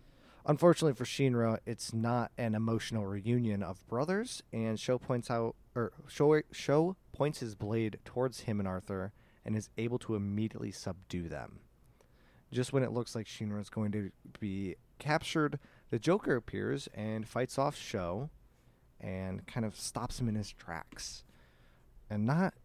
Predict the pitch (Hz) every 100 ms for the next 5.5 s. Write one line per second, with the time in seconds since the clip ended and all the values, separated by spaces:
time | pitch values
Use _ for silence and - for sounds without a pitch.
0 | - _ _ - - 147 156 127 - 160
1 | 160 123 - 131 - 277 - 117 120 -
2 | 131 107 90 - 92 98 - - - -
3 | _ - 101 101 107 107 - - 165 -
4 | - _ - 110 - 107 107 113 104 101
5 | 98 - 104 98